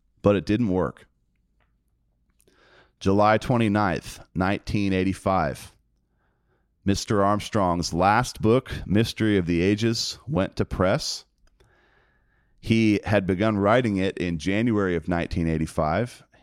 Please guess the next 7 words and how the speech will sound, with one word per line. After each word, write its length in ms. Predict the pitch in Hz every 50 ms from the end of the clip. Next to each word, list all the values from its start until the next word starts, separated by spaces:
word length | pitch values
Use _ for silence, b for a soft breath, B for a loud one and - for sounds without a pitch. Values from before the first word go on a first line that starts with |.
| b b _
He 220 | - - - 214
spent 340 | - - - - 147 - -
hundreds 580 | - - - 120 127 131 131 123 120 110 95
of 120 | 101 92 92
hours 460 | 95 98 104 107 107 101 95 82 85
writing 320 | 87 90 98 107 110 107
it, 260 | 107 107 110 - _